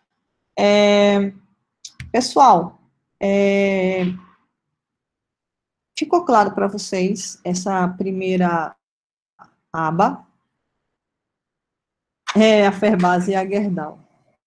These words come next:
É, exatamente. E aí, Vivi, você precisa entrar no site, você precisa conhecer um pouco mais a empresa. É assim que a gente entende a análise fundamentalista.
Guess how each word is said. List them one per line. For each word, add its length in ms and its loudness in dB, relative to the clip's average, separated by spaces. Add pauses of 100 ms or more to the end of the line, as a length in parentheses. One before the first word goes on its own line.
(540)
É, 220 -10
exatamente. 880 -10 (600)
E 140 2
aí, 260 4
Vivi, 480 -4 (240)
você 240 -8
precisa 380 -8
entrar 300 0
no 100 -2
site, 680 -2
você 240 -4
precisa 360 -6
conhecer 460 -4
um 80 -2
pouco 300 -4
mais 320 2
a 40 2
empresa. 800 -4 (600)
É 100 4
assim 400 2
que 100 -2
a 80 0
gente 720 -4
entende 580 0
a 60 4
análise 420 2
fundamentalista. 1040 -4